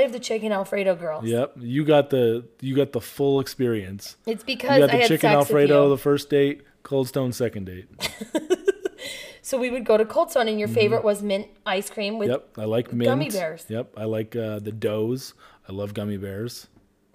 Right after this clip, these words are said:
Speaker 1: You do?
Speaker 2: Mm-hmm.
Speaker 1: Okay, guys, so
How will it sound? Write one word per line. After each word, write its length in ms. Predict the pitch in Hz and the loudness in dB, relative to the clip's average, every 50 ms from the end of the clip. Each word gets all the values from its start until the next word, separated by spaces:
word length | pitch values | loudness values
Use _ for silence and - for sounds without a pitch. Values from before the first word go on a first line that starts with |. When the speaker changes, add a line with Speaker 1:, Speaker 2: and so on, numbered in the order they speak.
| 214 | -12
Speaker 1:
You 140 | 190 208 214 | -10 -10 -8
do? 380 | 190 202 208 269 320 302 226 - _ 98 | -6 -6 -6 -6 -6 -8 -12 -14 _ -14
Speaker 2:
Mm-hmm. 300 | 92 92 95 98 104 110 117 _ _ _ _ _ _ _ _ _ _ _ _ _ _ _ _ _ | -14 -12 -10 -10 -12 -12 -14 _ _ _ _ _ _ _ _ _ _ _ _ _ _ _ _ _
Speaker 1:
Okay, 300 | - 220 202 - 202 175 | -4 -4 -4 -4 -8 -6
guys, 320 | - 190 175 175 180 - - | -2 -2 -2 -2 -4 -6 -8
so 280 | - 190 190 - - | -4 -2 -2 -2 -2